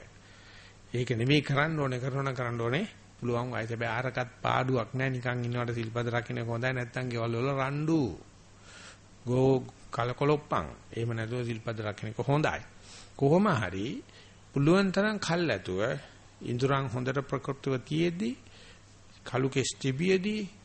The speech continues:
ජීවිතේ ප්‍රථම යාමේ කරනවා නම් ඉතින් වෙන එකක් නෙවෙයි ඒක. ඒ හරියදී මාත් උත්සාහ කර හරි අමාරුයි. මේ ජීවිතේ ප්‍රථම යාමේ සිල්පද රකින්න නෙමෙයි හිතෙන්නේ,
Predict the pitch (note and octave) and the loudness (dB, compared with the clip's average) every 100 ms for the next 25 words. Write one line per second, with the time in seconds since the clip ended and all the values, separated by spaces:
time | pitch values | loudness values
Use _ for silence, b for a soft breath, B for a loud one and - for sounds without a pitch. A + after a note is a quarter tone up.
0 | - D#3+ D#3 D#3 D#3+ D#3 - F#3 F3 B2 | -4 0 0 0 0 0 0 0 0 0
1 | A#2 A#2 B2+ B2 B2+ B2+ A#2+ A2 A#2 A#2+ | -2 -2 -4 -2 -4 -4 -4 -2 -2 -2
2 | A#2+ - B2 D#3 A#2+ F2 E2 - - - | -4 -4 0 2 0 -2 -6 -12 -16 -20
3 | - - - - A#2 B2 A#2+ A#2+ A#2+ A#2 | -20 -20 -20 -6 0 2 2 0 -2 -2
4 | A2+ A2+ A#2 - A#2+ - A#2+ B2+ B2+ G2 | -2 -2 -4 -6 -6 -2 -2 -2 -4 -4
5 | G2+ A2+ B2 D3+ - - - - - - | -4 -4 -2 -4 -6 -12 -20 -20 -20 -20
6 | - - - - G2 A2+ B2 A#2+ A2 A2 | -20 -20 -12 -10 -4 -2 -2 -2 -4 -4
7 | B2+ A#2+ A#2+ C3 B2 B2 A#2+ B2+ B2 A#2+ | -4 -2 -2 0 -2 -2 -4 -2 -2 -2
8 | C3+ B2+ B2+ B2+ A#2+ B2 C#3+ D#3 | -4 -2 -2 -2 -2 -2 0 0